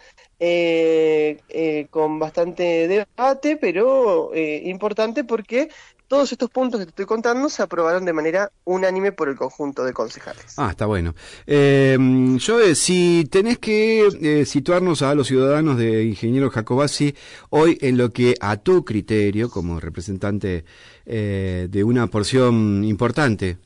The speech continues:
Speaker 2: eh, de jacobacinos y jacobacinas, digo, eh, ¿cuáles son los temas que merecerían el mayor interés hoy por parte del deliberante municipal?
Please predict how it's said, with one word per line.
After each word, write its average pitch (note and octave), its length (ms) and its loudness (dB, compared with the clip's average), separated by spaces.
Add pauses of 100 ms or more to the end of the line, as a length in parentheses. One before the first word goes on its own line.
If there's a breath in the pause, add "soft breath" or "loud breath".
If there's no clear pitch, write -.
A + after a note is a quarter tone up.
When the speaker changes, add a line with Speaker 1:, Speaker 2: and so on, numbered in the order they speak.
Speaker 2:
eh, A2 280 -4
de F#2+ 480 -2
jacobacinos A2+ 680 -2
y A#2 40 -4
jacobacinas, C3 720 0 (760 soft breath)
digo, D3 260 2
eh, D3+ 320 2
¿cuáles A#3+ 240 -4
son D#3 300 0
los B2 160 0
temas D3+ 300 0
que D#3+ 360 2
merecerían C#3+ 720 2
el B2+ 140 0
mayor C#3 380 2
interés B2+ 600 2
hoy B2 400 4
por G#2 220 -6
parte A2 340 -2
del G#2+ 640 0
deliberante F#2+ 640 0
municipal? D2+ 540 -6